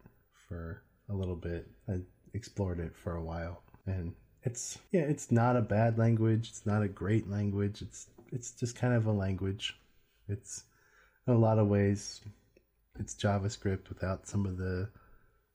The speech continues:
the pointy edges, and, but it's not anything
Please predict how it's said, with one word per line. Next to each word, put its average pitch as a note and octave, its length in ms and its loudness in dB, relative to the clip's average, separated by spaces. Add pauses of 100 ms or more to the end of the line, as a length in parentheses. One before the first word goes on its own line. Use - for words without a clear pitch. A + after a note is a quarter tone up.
(160)
the G2 60 -4
pointy F#2+ 440 0
edges, F2+ 520 -2 (100)
and, E2+ 380 -10 (480)
but G2+ 100 0
it's - 180 -6
not G2+ 320 0 (680)
anything F#2+ 680 2